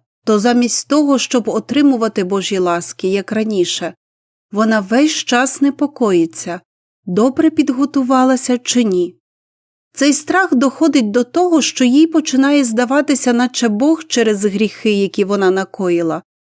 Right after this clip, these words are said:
покинув її. І вона ледь не втрачає надію на його милосердя.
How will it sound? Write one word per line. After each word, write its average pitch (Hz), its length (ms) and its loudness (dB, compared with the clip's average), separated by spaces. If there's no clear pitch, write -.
покинув 220 600 0
її. 170 540 -2
І 254 120 4
вона 240 340 4
ледь 294 380 2
не 330 100 6
втрачає 269 720 0
надію 254 560 4
на 262 120 2
його 208 340 0
милосердя. 190 1000 -4